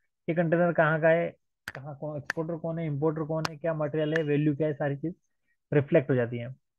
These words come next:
तो यहाँ पे short terms हो गया कि पूरा manually check नहीं करना है, easily सिर्फ scan किया और custom clearance हो गई। तो custom में time बचता है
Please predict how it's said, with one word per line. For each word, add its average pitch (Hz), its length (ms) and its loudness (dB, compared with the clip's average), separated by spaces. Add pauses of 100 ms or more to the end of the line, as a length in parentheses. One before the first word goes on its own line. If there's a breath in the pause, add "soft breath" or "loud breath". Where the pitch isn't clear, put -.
(460)
तो 180 40 4
यहाँ 185 160 4
पे 220 160 6
short 185 280 2
terms 185 160 2
हो 185 60 2
गया 185 120 -2
कि 190 120 -4
पूरा 185 300 4
manually 175 420 4
check 170 260 0
नहीं 180 140 -2
करना 156 200 0
है, 170 200 -4 (760 soft breath)
easily 175 300 6
सिर्फ 180 320 0
scan 196 340 0
किया 208 200 4
और 208 200 2
custom 180 300 -2
clearance 165 240 0
हो 139 60 2
गई। 156 100 -2
तो - 120 -2
custom 190 360 2
में 202 80 0
time 180 280 2
बचता 135 260 0
है 127 120 -8